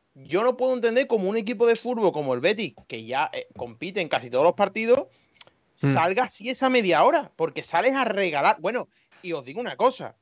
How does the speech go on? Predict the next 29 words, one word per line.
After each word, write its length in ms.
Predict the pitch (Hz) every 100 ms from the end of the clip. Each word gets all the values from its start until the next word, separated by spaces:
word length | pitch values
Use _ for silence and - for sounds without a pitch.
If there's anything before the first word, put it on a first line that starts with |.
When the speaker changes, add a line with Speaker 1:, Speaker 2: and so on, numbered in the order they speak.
| -
Speaker 1:
que 260 | 127 117 _
por 140 | 143
lo 80 | 127
menos 180 | 123 151
a 20 |
mí 100 | 160
es 60 | 175
la 80 |
impresión 380 | 202 165 143 143
que 80 | 123
me 80 | 110
da. 180 | 196 -
El 180 | 147 131
Betis 220 | 139 170
no 120 | 196
sale 300 | 208 214 202
goleado 440 | 185 190 185 180 180
de 60 |
Balaídos 400 | 180 180 170 180
en 60 | 175
la 120 | 175
primera 320 | 170 170 170
media 280 | 170 175 170
hora 180 | 175 220
porque 340 | 269 175 156
hay 120 | 151 170
un 180 | 190
portero 460 | 190 190 175 190 185
excepcional 640 | 180 185 180 170 175 214